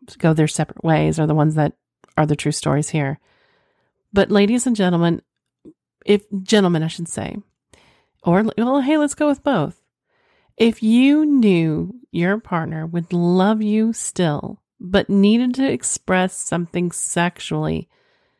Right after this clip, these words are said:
would you let them? Not necessarily this, but other things.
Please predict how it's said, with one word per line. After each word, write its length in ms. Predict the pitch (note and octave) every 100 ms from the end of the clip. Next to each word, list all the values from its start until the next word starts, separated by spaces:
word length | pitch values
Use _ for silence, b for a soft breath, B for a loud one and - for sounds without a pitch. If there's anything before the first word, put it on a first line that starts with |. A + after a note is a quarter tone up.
| _ _ _ _ _ _ _
would 260 | F3+ E3+ E3+
you 100 | F3
let 340 | F#3+ A#3 A#3+
them? 300 | - - G3 _ _
Not 360 | F#3 E3+ E3 -
necessarily 760 | E3+ E3+ G3+ - G#3+ A3 A#3+
this, 600 | B3+ G#3+ F#3+ A#3 - - _ -
but 120 | A#3
other 260 | A#3+ C#4+ C#4+
things. 640 | - - - - -